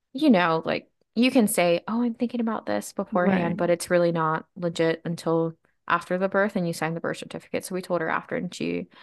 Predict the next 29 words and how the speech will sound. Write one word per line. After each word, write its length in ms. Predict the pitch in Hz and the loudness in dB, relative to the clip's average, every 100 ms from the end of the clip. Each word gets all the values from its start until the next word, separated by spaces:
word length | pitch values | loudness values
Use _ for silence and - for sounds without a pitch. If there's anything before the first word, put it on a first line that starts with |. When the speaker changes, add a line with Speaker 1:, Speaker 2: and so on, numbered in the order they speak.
| - - | -20 -4
Speaker 1:
I 60 | 214 | 0
actually 320 | 208 - 262 | 0 2 2
overheard 400 | 269 226 175 175 | 2 2 2 2
her, 400 | 185 175 165 - | 2 2 2 0
um, 260 | 170 160 170 | -2 -2 -4
talking 320 | - 170 170 | -4 -2 -4
to 100 | - | -6
my 180 | 170 165 | -4 -4
cousin 580 | 165 170 170 165 165 165 | -2 -2 0 -2 -2 -6
this 220 | 165 160 | -8 -6
week, 380 | 160 160 - - _ _ - _ _ - | -6 -8 -10 -20 _ _ -20 _ _ -6
um, 380 | 180 170 165 165 | -2 -2 -2 -4
during 300 | 165 165 165 | -2 0 0
Christmas, 500 | - 170 - 165 - | -2 -4 -4 -6 -4
where 100 | 160 | -6
she 180 | - 165 | -4 -4
was 200 | 165 165 | -4 -6
like, 200 | 165 165 _ _ - | -12 -14 _ _ -10
"Yeah, 300 | 254 302 269 | -8 -8 -6
like, 340 | 220 208 - _ - - - _ | -6 -8 -12 _ -20 -20 -20 _
Sofia 600 | - - 214 233 240 240 - | -10 -6 -6 -4 -2 -2 -4
Ismenia, 960 | 208 - 214 214 214 208 202 190 190 - | -8 -4 -2 0 0 0 -2 -4 -8 -12
like, 240 | 196 185 190 | -10 -8 -4
la 100 | 196 | -2
nombraron 680 | 196 190 190 202 202 196 - _ - - | 0 0 -2 -2 -2 -6 -10 _ -16 -10
después 340 | 196 - 196 | -8 -6 -6
de 60 | 196 | -4
mi 140 | 190 | -4
mamá. 600 | 185 180 175 180 180 180 | -4 -4 -4 -4 -6 -8